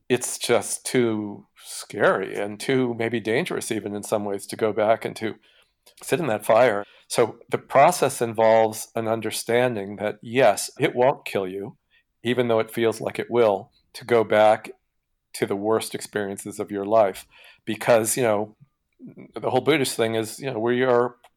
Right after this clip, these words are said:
in the present. We don't know about the future. The past in some ways doesn't exist. And of course, you know, if you think about it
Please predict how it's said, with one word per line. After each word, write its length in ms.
in 140
the 60
present. 420
We 100
don't 220
know 140
about 240
the 100
future. 420
The 80
past 340
in 80
some 180
ways 200
doesn't 320
exist. 460
And 80
of 100
course, 420
you 80
know, 60
if 100
you 60
think 200
about 240
it 140